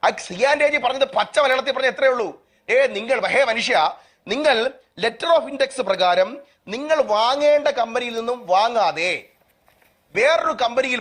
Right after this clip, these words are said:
പോയി അവർ തരുമെന്ന് ഉറപ്പില്ലാത്തൊരു സാധനം മുൻകിനാലെ മുൻകൂർ പണവും കൊടുത്ത് നിങ്ങൾ വാങ്ങാൻ ഓർഡർ കൊടുക്കുമ്പോൾ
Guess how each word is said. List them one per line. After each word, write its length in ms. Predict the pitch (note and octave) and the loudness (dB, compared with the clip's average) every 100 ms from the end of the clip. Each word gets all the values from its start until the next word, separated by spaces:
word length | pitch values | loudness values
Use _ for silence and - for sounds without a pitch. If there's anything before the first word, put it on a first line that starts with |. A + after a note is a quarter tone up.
| E3+ | -4
പോയി 260 | F#3+ G#3+ F#3 A2 _ _ _ - F#3+ | -2 0 -2 -8 _ _ _ -4 0
അവർ 180 | A#3 C#4+ - G#3+ | 2 0 0 0
തരുമെന്ന് 480 | A3+ D4+ D#4 C#4+ C4 A3+ | 0 0 0 0 0 0
ഉറപ്പില്ലാത്തൊരു 680 | C4 C4 D4+ C4+ C4+ A#3 - | -2 -2 -2 0 0 -4 0
സാധനം 380 | G3 G#3 A3 E3+ - _ E3 | 0 2 -2 -4 -12 _ -12
മുൻകിനാലെ 680 | A3+ D4+ D#4 D4 C#4 C#4+ D4+ - | -8 -6 0 2 2 2 0 -2
മുൻകൂർ 480 | B3 D4 D#4+ F4+ F4+ - | -10 -8 -6 -2 -2 0
പണവും 340 | D#4 D4+ D4+ B3+ | 2 2 2 0
കൊടുത്ത് 380 | B3+ - A#3+ G#3+ - _ _ _ - | -2 -2 -2 -2 -4 _ _ _ -12
നിങ്ങൾ 260 | F#3 C4 C4 G3+ | -8 -2 0 2
വാങ്ങാൻ 360 | A3 A#3 A#3+ A3 | 2 2 0 2
ഓർഡർ 200 | C4 D4+ A3 | 2 2 0
കൊടുക്കുമ്പോൾ 520 | G3+ G3+ F#3 F#3 | -4 -8 -8 -4